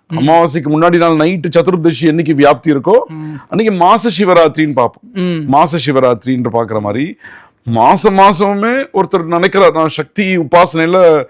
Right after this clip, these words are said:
Speaker 2: அஹ், நல்லா, அத நல்ல ஈடுபாடோடு செய்ய வேண்டும்,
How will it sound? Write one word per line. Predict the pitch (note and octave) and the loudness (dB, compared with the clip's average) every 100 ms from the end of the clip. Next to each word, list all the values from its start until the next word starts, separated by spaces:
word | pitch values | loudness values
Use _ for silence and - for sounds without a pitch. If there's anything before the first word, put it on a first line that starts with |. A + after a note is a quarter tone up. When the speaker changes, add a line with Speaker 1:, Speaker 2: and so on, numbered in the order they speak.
| _ - _ - | _ -20 _ -6
Speaker 2:
அஹ், | C#3 | -2
நல்லா, | D3 D#3 F3 E3+ D3+ | 0 2 4 4 4
அத | D3 D3 C#3+ - - - _ - | 4 4 4 2 -10 -20 _ -8
நல்ல | D#3+ E3+ F#3+ F3 F3 | -2 0 2 0 -2
ஈடுபாடோடு | G#3 F#3+ G#3 G3+ G3+ | 0 4 4 6 4
செய்ய | F#3 E3+ | 2 2
வேண்டும், | D#3+ D3 C3 | 2 2 -2